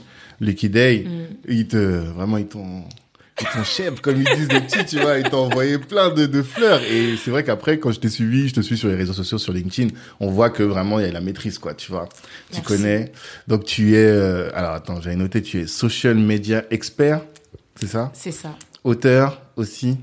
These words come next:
Speaker 1: d'un livre qui va arriver. Maintenant, tu portes, tu as la petite, euh, la petite épingle de l'auteur.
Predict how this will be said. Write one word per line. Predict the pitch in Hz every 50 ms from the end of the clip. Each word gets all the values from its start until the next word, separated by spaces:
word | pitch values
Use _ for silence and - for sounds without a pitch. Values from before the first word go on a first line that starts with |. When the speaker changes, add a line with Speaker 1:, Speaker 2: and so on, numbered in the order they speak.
| - -
Speaker 1:
d'un | 110 117 107
livre | 107 113 117 762 -
qui | -
va | 807 807 - - 807
arriver. | 784 - - 807 807 807 807 807 807 807 - - - - - - - 117
Maintenant, | 104 101 98 120 123
tu | - - -
portes, | - - 131 117 - - 127 110 101 98
tu | - 117
as |
la | 107 104
petite, | 101 - - 127 117 -
euh, | 123 101 95 95 92 92 _ _ _ _ _ _
la | 123 110
petite | 95 - 120 -
épingle | 117 113 107 - 151 131 135 120 107 104
de | 98 107 113
l'auteur. | 113 120 117 113 - - 156 151 139 117